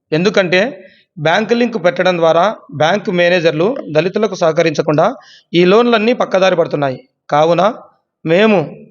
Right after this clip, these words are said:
విజయ్ కుమార్ అన్నకు మరియు జనసేన పార్టీ అన్నగారులకు మా రాష్ట్ర మాల మహానాడు తరపున తెలుపుకుంటున్నాము. ఎస్సీ లోన్లన్నీ ఏకైకంగా డైరెక్ట్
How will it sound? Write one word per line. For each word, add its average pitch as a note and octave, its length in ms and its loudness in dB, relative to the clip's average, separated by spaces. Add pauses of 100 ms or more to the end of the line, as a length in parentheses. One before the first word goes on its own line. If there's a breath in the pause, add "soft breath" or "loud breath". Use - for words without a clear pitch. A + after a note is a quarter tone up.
విజయ్ E3+ 240 2
కుమార్ G3 260 2
అన్నకు F#3+ 300 0
మరియు E3+ 240 0
జనసేన E3 360 0
పార్టీ D#3+ 280 0
అన్నగారులకు D#3 720 0 (340)
మా D#3 100 2
రాష్ట్ర E3+ 300 0
మాల G3+ 180 2
మహానాడు F#3+ 200 2
తరపున F3+ 260 -2
తెలుపుకుంటున్నాము. D#3+ 840 -2 (680 soft breath)
ఎస్సీ G3+ 300 0
లోన్లన్నీ G#3 580 0 (320)
ఏకైకంగా G3 580 0
డైరెక్ట్ F3 520 0